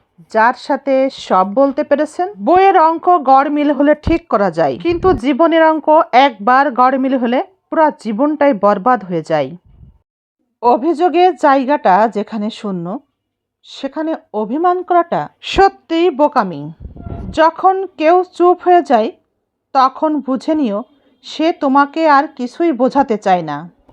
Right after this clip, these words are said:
বারবার বোঝানোর পরেও যদি কেউ না বোঝে বা বুঝতে চেষ্টা না করে,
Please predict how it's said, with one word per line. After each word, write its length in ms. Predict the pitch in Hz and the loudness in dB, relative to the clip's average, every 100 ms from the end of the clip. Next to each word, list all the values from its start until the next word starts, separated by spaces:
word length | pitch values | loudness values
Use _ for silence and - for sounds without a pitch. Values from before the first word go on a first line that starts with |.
| _ - 180 226 | _ -18 -4 0
বারবার 540 | 247 302 302 262 277 302 226 | 2 2 2 2 2 0 -2
বোঝানোর 500 | 247 - 277 285 320 - | -4 -2 -2 -2 -4 -6
পরেও 320 | 214 220 247 220 _ _ _ _ | -4 -2 -4 -6 _ _ _ _
যদি 320 | 175 254 247 320 | -8 -6 -6 -6
কেউ 240 | - 320 320 247 | -4 -2 0 0
না 120 | 240 294 | 2 2
বোঝে 480 | 220 208 208 311 240 170 | 0 -4 -4 -4 -4 0
বা 100 | 233 262 196 | 0 0 0
বুঝতে 320 | 254 - 330 330 | -6 -8 -12 -4
চেষ্টা 300 | 247 254 - 339 | -2 -2 -2 -2
না 140 | 320 | 0
করে, 280 | 277 185 156 | 0 -2 -4